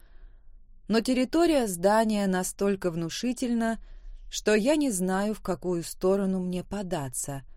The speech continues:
чтобы найти Глеба. Он очень мне нужен, до клокочущих в груди слёз и искусанных губ, до острой чёрной боли в сердце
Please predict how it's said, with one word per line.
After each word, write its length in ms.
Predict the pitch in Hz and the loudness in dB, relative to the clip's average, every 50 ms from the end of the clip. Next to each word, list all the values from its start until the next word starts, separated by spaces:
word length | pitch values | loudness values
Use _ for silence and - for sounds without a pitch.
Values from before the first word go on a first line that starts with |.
| - - - - | -20 -20 -14 -12
чтобы 380 | - - - 165 160 165 165 | -8 -6 -4 -2 -2 -2 -2
найти 420 | 165 165 156 151 - - - 156 160 | 0 0 -2 -2 -4 -6 -6 -6 -4
Глеба. 580 | 143 156 160 147 143 135 131 135 - 127 - - - - - - - - - - - - - - - - - - - - - - - - | -4 -4 -4 -4 -4 -6 -6 -8 -8 -10 -12 -14 -16 -18 -18 -20 -20 -20 -20 -20 -20 -20 -20 -20 -20 -20 -20 -20 -20 -20 -20 -20 -8 0
Он 300 | - 196 196 202 202 196 - | 4 4 6 6 4 2 0
очень 400 | 226 233 233 226 - 208 214 214 | 0 0 0 0 0 -2 0 0
мне 200 | 214 214 226 220 | 2 2 0 0
нужен, 500 | 226 214 175 151 143 143 147 139 143 147 - - - - - - - - - - - - - - - | 0 -2 -2 -4 -6 -8 -10 -10 -12 -14 -16 -20 -20 -20 -20 -20 -20 -20 -20 -20 -20 -20 -18 -8 0
до 160 | 214 196 226 | 2 4 4
клокочущих 960 | - - 240 214 220 220 - - 262 269 262 - 247 240 - - - 233 220 196 | 4 6 6 6 6 4 2 0 0 2 2 0 -2 -2 -2 -2 -2 0 -2 -2
в 100 | 180 156 | -2 -2
груди 400 | 165 190 202 208 175 190 202 196 | -2 0 0 0 0 0 0 0
слёз 600 | 190 - 202 196 220 233 240 233 - - - - - - - - - - - - - - - - - | 0 0 0 2 2 2 0 0 -4 -6 -8 -12 -16 -20 -20 -20 -20 -20 -20 -20 -20 -20 -8 -2 0
и 180 | 233 226 208 | 2 2 2
искусанных 720 | 208 - - - - 196 196 190 - 190 190 190 196 190 165 | 0 -4 -4 -4 -2 -2 0 0 -2 -2 -2 -2 -2 -2 -4
губ, 400 | 147 143 147 143 131 - - - - - - - - - - - - - - - - - - - - - - - - - | -6 -10 -10 -12 -12 -14 -18 -20 -20 -20 -20 -20 -20 -20 -20 -20 -20 -20 -20 -20 -20 -20 -20 -20 -20 -20 -20 -20 -10 -4
до 240 | - 180 202 208 202 | 2 4 6 8 8
острой 540 | 202 202 208 202 202 - - 190 185 190 190 | 8 6 6 4 0 -2 0 2 2 2 2
чёрной 520 | 190 - - 185 185 185 180 180 180 175 | 0 2 4 4 4 4 2 0 -2 -4
боли 440 | 170 165 165 185 208 196 190 160 156 | -2 0 2 4 4 4 4 2 0
в 80 | - - | -4 -4
сердце 720 | - - - 185 170 165 160 - - - - 147 143 | -4 0 0 0 0 0 -2 -6 -6 -8 -8 -8 -10